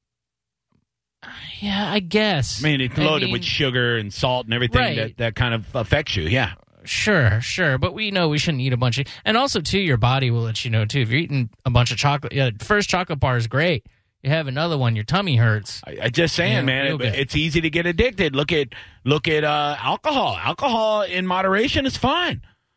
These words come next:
Speaker 2: but
Speaker 1: No, it's probably not fine.
Speaker 2: there's a lot of alcoholics out there. I don't know. I
Speaker 1: Yeah.
Speaker 2: think it is. I think it's fine.
Speaker 1: I think it's
Speaker 2: The studies
Speaker 1: fine,
Speaker 2: I
Speaker 1: too,
Speaker 2: follow
Speaker 1: but
Speaker 2: say it's fine.
Speaker 1: Listen, I got, my friend's a doctor,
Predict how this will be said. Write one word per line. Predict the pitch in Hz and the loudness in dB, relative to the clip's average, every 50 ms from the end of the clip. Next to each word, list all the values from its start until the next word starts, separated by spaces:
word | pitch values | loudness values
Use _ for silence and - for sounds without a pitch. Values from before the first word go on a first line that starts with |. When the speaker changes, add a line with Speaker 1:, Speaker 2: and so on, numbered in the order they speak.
| _ _ _ _ - | _ _ _ _ -4
Speaker 2:
but | 113 135 139 170 226 254 214 95 - - _ _ _ _ _ _ _ _ - - - _ _ _ _ | 0 0 2 2 0 -2 -2 -4 -6 -10 _ _ _ _ _ _ _ _ -20 -20 -20 _ _ _ _
Speaker 1:
No, | - 277 349 392 | -2 0 0 0
it's | - - | 0 2
probably | - 302 320 330 440 330 285 | 0 0 0 0 -2 -4 -2
not | 180 202 262 262 | -2 -2 -2 -2
fine. | - 165 113 - 117 - - | -2 -2 -4 -4 -8 -8 -4
Speaker 2:
there's | 117 117 104 | -2 0 2
a | 117 | 2
lot | 117 117 113 117 | 2 2 2 2
of | 123 | 2
alcoholics | 123 127 123 - 113 110 123 170 214 254 254 - - | 0 -2 -2 -2 -2 -2 0 0 0 -2 -4 -4 -2
out | 143 117 113 | -2 -2 0
there. | - 107 101 104 | 0 -2 -2 0
I | 151 254 302 | -2 -2 -2
don't | 277 151 | 0 0
know. | 101 120 | 0 0
I | 156 - | 2 2
Speaker 1:
Yeah. | 196 | 0
Speaker 2:
think | 196 175 87 | 0 -2 -2
it | 80 | -6
is. | 87 - 151 | -8 -8 -6
I | 175 180 | -8 -8
think | 185 196 143 90 | -8 -8 -8 -10
it's | - - | -10 -12
fine. | - 98 135 - _ _ - - - 165 | -12 -12 -12 -14 _ _ -10 -4 0 0
Speaker 1:
I | 196 233 220 | 2 2 0
think | 214 190 165 139 | -4 -6 -6 -2
it's | 127 147 | -2 0
Speaker 2:
The | - 156 - | 2 2 2
studies | 269 277 254 185 165 | 2 2 0 0 0
Speaker 1:
fine, | 160 | 0
Speaker 2:
I | 190 220 | 0 -2
Speaker 1:
too, | - | 0
Speaker 2:
follow | 262 254 269 269 294 285 285 285 - - | 0 0 0 0 0 0 -2 -4 -6 -10
Speaker 1:
but | 180 | -12
Speaker 2:
say | - - - 160 | -8 -4 0 0
it's | 147 - - 160 120 107 - - | 2 2 2 0 0 -4 -8 -4
fine. | - - 147 | 0 2 2
Speaker 1:
Listen, | 175 180 - - 143 123 | 2 2 2 0 0 0
I | 120 127 151 180 | 0 0 -2 -2
got, | 185 175 170 - - | -2 -4 -4 -4 -4
my | 151 156 165 175 | -2 0 0 0
friend's | 160 - 180 170 175 156 | 2 0 0 0 0 -2
a | 170 151 | -2 0
doctor, | 139 143 143 147 - - - 151 151 151 143 147 160 170 - | 0 0 0 0 -2 -2 0 0 0 0 0 -2 -4 -6 -6